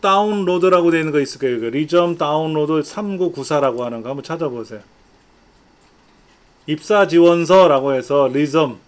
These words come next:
이게 리즘이라는 게 이력서잖아요. 그렇죠? 예. 삼구구사가 뭐냐면 이게 뭐더라? 그,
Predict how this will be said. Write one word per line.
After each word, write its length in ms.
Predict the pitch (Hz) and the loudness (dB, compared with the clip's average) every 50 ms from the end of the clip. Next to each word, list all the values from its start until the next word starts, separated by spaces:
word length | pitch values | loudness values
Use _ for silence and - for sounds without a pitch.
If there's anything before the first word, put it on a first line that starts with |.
| _ | _
이게 220 | 151 143 151 170 147 | -10 -2 -2 0 0
리즘이라는 520 | 147 165 170 202 196 190 190 185 190 175 | 0 0 0 0 2 2 2 0 0 0
게 100 | 175 160 | 0 -2
이력서잖아요. 640 | 151 160 180 185 185 - 180 147 151 139 131 123 120 | 2 2 2 2 2 0 -2 -2 -2 -2 -2 -6 -6
그렇죠? 480 | 110 131 131 - - 139 135 135 123 - - _ _ _ _ _ _ _ _ _ _ - | -6 -6 -8 -6 -6 -6 -6 -6 -6 -10 -16 _ _ _ _ _ _ _ _ _ _ -12
예. 360 | 120 117 113 110 107 104 104 _ _ _ _ _ _ _ - | -10 -8 -8 -8 -10 -12 -16 _ _ _ _ _ _ _ -14
삼구구사가 600 | - 214 220 220 214 214 202 175 190 196 190 185 | -10 -8 -6 -4 -2 -2 0 0 2 2 2 2
뭐냐면 580 | 165 143 139 139 135 143 170 190 190 160 131 - _ _ _ _ - _ _ _ | 0 -2 -2 -2 -4 -2 0 0 0 0 0 -6 _ _ _ _ -20 _ _ _
이게 560 | - 131 127 151 156 160 160 160 160 160 160 156 | -14 -10 -6 -4 -4 -2 -2 -4 -4 -4 -6 -8
뭐더라? 500 | 135 131 127 131 139 147 160 175 190 202 196 _ _ _ _ _ _ _ _ _ _ _ _ _ _ _ _ _ _ _ - | -8 -12 -10 -8 -6 -6 -4 -6 -6 -8 -14 _ _ _ _ _ _ _ _ _ _ _ _ _ _ _ _ _ _ _ -20
그, 540 | - 131 - 64 127 127 - - 64 62 62 | -18 -16 -16 -16 -16 -16 -18 -18 -18 -20 -20